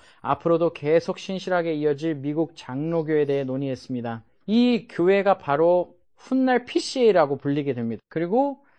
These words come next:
실제로 저기 예배당 옆 출입구로 나가보면 아마 전에 보신 적이 있을 수도 있는데 거기에 작은 명판이 있습니다.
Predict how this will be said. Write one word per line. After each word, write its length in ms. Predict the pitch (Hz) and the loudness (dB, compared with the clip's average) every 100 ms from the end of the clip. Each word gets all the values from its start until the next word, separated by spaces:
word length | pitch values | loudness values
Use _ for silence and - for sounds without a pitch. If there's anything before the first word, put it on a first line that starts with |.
| _ _ | _ _
실제로 1040 | 247 233 233 226 220 208 190 175 165 156 | -8 2 4 8 8 8 8 8 6 4
저기 280 | 165 165 156 | 2 2 4
예배당 360 | 180 208 196 | 4 4 2
옆 140 | 190 165 | -2 -4
출입구로 600 | - 233 208 196 180 160 | -4 -2 0 2 2 2
나가보면 880 | 147 165 156 160 202 202 160 131 - | 4 4 2 0 0 0 -2 -6 -12
아마 260 | 131 156 156 | -10 -6 -4
전에 240 | 160 165 | -4 -4
보신 240 | 160 165 165 | -4 -6 -4
적이 180 | 160 | -4
있을 180 | 151 165 | -4 -10
수도 220 | - 156 | -12 -6
있는데 540 | 151 135 143 196 143 113 _ | -4 -4 -4 -4 -4 -8 _
거기에 320 | 151 147 160 | -6 -2 -4
작은 340 | - 135 165 | -4 -6 -4
명판이 440 | 156 135 135 160 143 | -4 -6 -6 -6 -6
있습니다. 480 | 117 127 117 123 | -8 -10 -8 -8